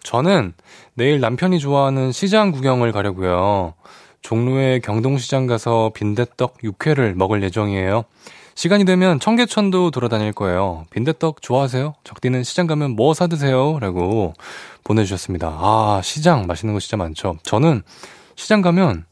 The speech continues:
호떡을 주로 사 먹는 것 같아요. 뭔가 그런 호떡, 뭐 꽈배기, 또 닭강정, 이런 것들. 평소에는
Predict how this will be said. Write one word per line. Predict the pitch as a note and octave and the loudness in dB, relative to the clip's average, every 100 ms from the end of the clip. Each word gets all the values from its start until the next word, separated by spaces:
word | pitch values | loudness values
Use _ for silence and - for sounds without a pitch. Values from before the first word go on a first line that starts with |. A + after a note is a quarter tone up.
| _ - - - - - | _ -16 -14 -14 -14 -4
호떡을 | A3 - - A3+ _ _ _ - D#3+ C3+ | -4 -2 -4 -4 _ _ _ -2 0 0
주로 | A2 G#2 G2 | 0 0 0
사 | - D3+ | 0 2
먹는 | C#3 G2+ | 4 2
것 | E2+ | 0
같아요. | D#2 - F#2+ E2 | -6 -10 -12 -10
뭔가 | F2 F2 E2 | -4 -2 -2
그런 | - F2 E2 - - | -2 -2 -4 -8 -8
호떡, | E3 _ F#3 D3+ E2 - _ - - - - _ - | -8 _ 2 2 0 -6 _ -20 -20 -20 -20 _ -6
뭐 | F#2+ F2 - | -4 -4 0
꽈배기, | E3+ F#3 G3+ E3 A2 E2+ - _ _ _ _ _ _ _ _ - | 2 4 4 4 2 -2 -10 _ _ _ _ _ _ _ _ -8
또 | C3 A#2+ A#2 - | -4 -2 -4 -6
닭강정, | - - - G3+ G3+ D#3 G#2+ D#2+ E2 _ _ _ _ _ | -8 -2 2 4 4 4 2 -2 -10 _ _ _ _ _
이런 | A2+ A#2 E3 F#3+ | -4 0 0 0
것들. | F#3 - B2+ F2+ E2+ _ _ _ _ _ _ - | -2 0 0 0 -4 _ _ _ _ _ _ -8
평소에는 | - A3 A#3 A#3+ A#3 A3+ A3 G#3 G3+ F3 | 0 2 4 4 6 4 4 4 4 2